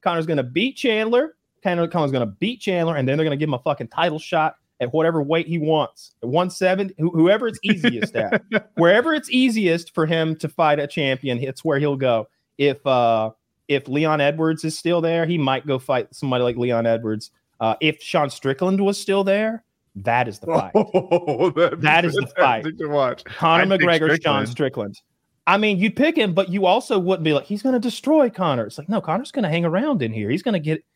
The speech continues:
Speaker 1: he's gonna get a couple of chances to land that big left, and maybe he puts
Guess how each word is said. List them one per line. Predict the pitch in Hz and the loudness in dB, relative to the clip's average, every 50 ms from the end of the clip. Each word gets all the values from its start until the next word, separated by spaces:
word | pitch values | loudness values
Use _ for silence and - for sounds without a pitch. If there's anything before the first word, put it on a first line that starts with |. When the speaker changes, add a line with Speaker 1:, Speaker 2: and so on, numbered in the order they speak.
| _ _ _ | _ _ _
Speaker 1:
he's | 208 240 | -4 -2
gonna | - 349 311 | 0 -2 0
get | 247 202 190 | 0 0 -2
a | |
couple | 190 - 175 - 202 214 | 0 -2 -2 0 0 -2
of | 240 - _ _ | -4 -4 _ _
chances | - - 147 131 131 - - 156 170 - | -2 0 0 0 0 -4 -8 -8 -8 -4
to | - 143 | -4 -2
land | 135 131 131 131 143 156 | 0 0 0 2 0 0
that | 160 151 | -2 -2
big | 151 143 165 196 | -2 -2 -2 0
left, | 196 143 120 113 117 123 - - | 0 2 2 4 2 0 -2 -4
and | 135 123 123 120 | -4 -2 -2 -2
maybe | 123 135 147 180 175 | -2 -2 -2 -2 -2
he | 180 170 - _ _ _ | -2 -4 -6 _ _ _
puts | 165 185 - | -6 -6 -6